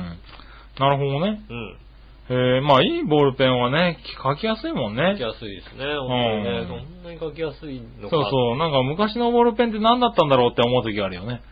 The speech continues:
Speaker 2: もうね。
Speaker 1: 今のボールペン使ってみるとね。うん。
Speaker 2: だから日本のボールペンはすごくいいと。世界的にもいい、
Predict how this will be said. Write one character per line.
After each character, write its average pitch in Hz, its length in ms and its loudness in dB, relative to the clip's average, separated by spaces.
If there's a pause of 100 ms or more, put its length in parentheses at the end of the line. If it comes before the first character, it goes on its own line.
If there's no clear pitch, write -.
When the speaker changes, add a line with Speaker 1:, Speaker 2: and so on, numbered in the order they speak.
(160)
Speaker 2:
も 110 360 -10
う 104 80 -14
ね。 120 240 0
Speaker 1:
今 143 180 4
の 120 120 0
ボ 113 80 2
ー 127 100 4
ル 135 60 0
ペ 135 120 2
ン 110 80 -4
使 131 120 0
っ 131 80 2
て 135 80 0
み 131 60 2
る 113 100 -2
と 98 100 -6
ね。 135 200 -2 (840)
う 123 40 -6
ん。 98 400 -6
Speaker 2:
だ 92 60 -12
か 135 60 -6
ら 135 60 -6
日 156 80 -6
本 208 180 -2
の 214 100 0
ボ 202 140 2
ー 202 40 0
ル 202 40 -6
ペ 202 120 -2
ン 196 60 -4
は 196 140 -4
す 196 60 -14
ご 254 160 -2
く 104 460 -6 (220)
い 165 180 -6
い - 60 -10
と。 - 180 -10 (500)
世 196 80 -2
界 233 260 0
的 220 240 -6
に 220 120 -2
も 107 360 -6 (920)
い 147 60 -10
い、 131 180 -8